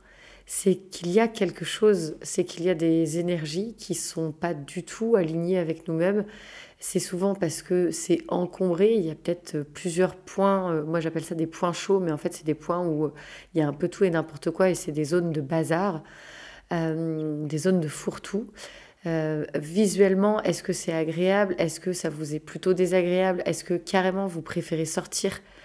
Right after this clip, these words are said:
dehors plutôt que de rester à l'intérieur parce que vous n'arrivez pas à vous y sentir comme dans un cocon ? Ça, c'est possible aussi. Donc, clairement, les objets, en fait, nous parlent.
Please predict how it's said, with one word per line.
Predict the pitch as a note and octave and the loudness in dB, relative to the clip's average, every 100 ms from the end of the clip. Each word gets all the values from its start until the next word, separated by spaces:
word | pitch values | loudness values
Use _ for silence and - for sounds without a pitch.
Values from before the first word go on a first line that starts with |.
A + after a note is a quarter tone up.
| - - - - | -20 -20 -18 -8
dehors | E3 G3 G3+ G3 - | 2 6 6 4 -6
plutôt | - D#3 E3 | -14 -8 -6
que | - | -4
de | D#3+ | -2
rester | D3+ E3+ - F#3+ | -2 -4 2 2
à | F3 | 2
l'intérieur | F3 E3+ E3+ F3 F#3 F3+ - | 0 -2 0 2 2 -2 -6
parce | D#3 - | -6 -6
que | - | -6
vous | D#3 D#3 | -6 -4
n'arrivez | D3+ D3 D3 D#3 | -2 -2 -2 -2
pas | D3+ F#3 F#3 | 0 2 2
à | |
vous | D#3+ D#3 | 0 -4
y | D#3+ | -6
sentir | - D#3+ - E3+ | -6 -4 -4 -2
comme | F3 D#3+ | -2 0
dans | D#3+ D3+ | -2 -4
un | D#3 | -6
cocon ? | - E3 - A3+ - - - - - | -2 -2 -2 -10 -12 -20 -20 -20 -8
Ça, | - | -2
c'est | G3+ F#3 | 0 0
possible | - E3+ - F#3+ | 0 0 -2 -2
aussi. | F3+ - F#3 | -2 -2 -4
Donc, | D#3+ E3 - - - - - - - | -2 -4 -6 -20 -20 -20 -20 -20 -6
clairement, | - G3+ G3 G3+ G#3+ - - _ _ - | 2 4 4 2 0 -6 -20 _ _ -4
les | F3+ F3+ E3+ F#3 | 0 2 2 2
objets, | F3+ F3 F#3+ G#3+ | 2 2 2 2
en | E3+ | 2
fait, | - G3+ G#3 | -2 -4 -2
nous | E3+ | -6
parlent. | D#3 - G3 G#3+ G#3 F#3+ | -4 0 2 4 2 0